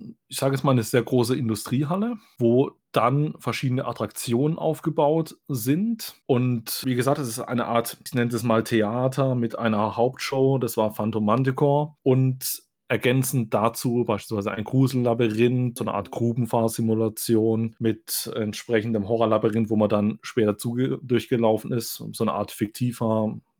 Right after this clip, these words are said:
Bergwerksstollen. Das Ganze ist der Schacht dreizehn und auch eine Theatershow hat da stattgefunden.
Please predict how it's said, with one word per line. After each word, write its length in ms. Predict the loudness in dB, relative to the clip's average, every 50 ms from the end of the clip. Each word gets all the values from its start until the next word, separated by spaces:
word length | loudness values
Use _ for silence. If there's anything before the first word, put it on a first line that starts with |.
| _ -2
Bergwerksstollen. 920 | 0 0 0 0 -4 -4 -4 -6 -6 -2 0 0 2 2 0 -2 -4 -6 -8 _
Das 160 | -10 -6 -2
Ganze 240 | 2 2 2 2 0
ist 100 | -2 -2
der 60 | -2
Schacht 280 | -2 0 -2 -4 -4 -4
dreizehn 720 | -2 0 0 0 0 2 2 4 4 4 4 2 -2 -4 -8 _ -2
und 540 | 2 2 2 2 2 2 0 0 0 -2 -8 -8 _ -2
auch 160 | -2 0 2
eine 200 | 2 2 2 2
Theatershow 840 | 2 0 0 2 2 2 2 2 2 2 4 4 6 4 2 0 -2
hat 180 | -6 -4 -2 -2
da 80 | -2
stattgefunden. 840 | 0 0 -2 -2 -2 -6 -2 0 0 2 2 2 2 0 0 -2 -6